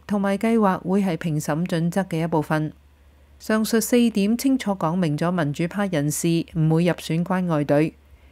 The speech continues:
單比較籌錢嘅能力已經輸俾建制團體。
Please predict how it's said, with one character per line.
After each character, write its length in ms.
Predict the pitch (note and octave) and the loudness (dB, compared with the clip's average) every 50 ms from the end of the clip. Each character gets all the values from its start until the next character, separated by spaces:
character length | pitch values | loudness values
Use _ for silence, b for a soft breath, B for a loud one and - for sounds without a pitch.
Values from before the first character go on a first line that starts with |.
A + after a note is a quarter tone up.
| b | b
單 220 | b C4 C4 C4+ B3+ | b 2 4 4 4
比 120 | A3 G#3 | 4 2
較 200 | G3+ - F#3+ F3+ F#3+ | 2 4 2 2 2
籌 220 | F#3+ - E3+ E3 | 2 2 2 2
錢 220 | E3 - - G#3 A3+ | 2 0 0 0 2
嘅 100 | A#3 G3+ | 2 2
能 260 | F3 E3 E3 E3+ F3+ | 2 2 2 4 4
力 160 | F#3 F#3 F3 - - G#3 | 4 2 2 -4 -10 0
已 160 | F3+ F#3+ G#3+ | 4 4 4
經 180 | G#3+ B3 B3+ B3+ | 4 4 2 2
輸 220 | A#3+ - - B3 | 0 2 0 2
俾 160 | A3+ G#3 F3+ F#3 | 2 2 0 0
建 200 | - F#3+ F3+ F3 | -2 -2 0 2
制 160 | F3+ E3+ F3 | 2 2 2
團 260 | E3+ - E3+ D3+ D3+ | 2 0 0 0 0
體。 340 | D3 D#3 D3+ D#3 F3+ G3+ | 0 0 0 2 2 0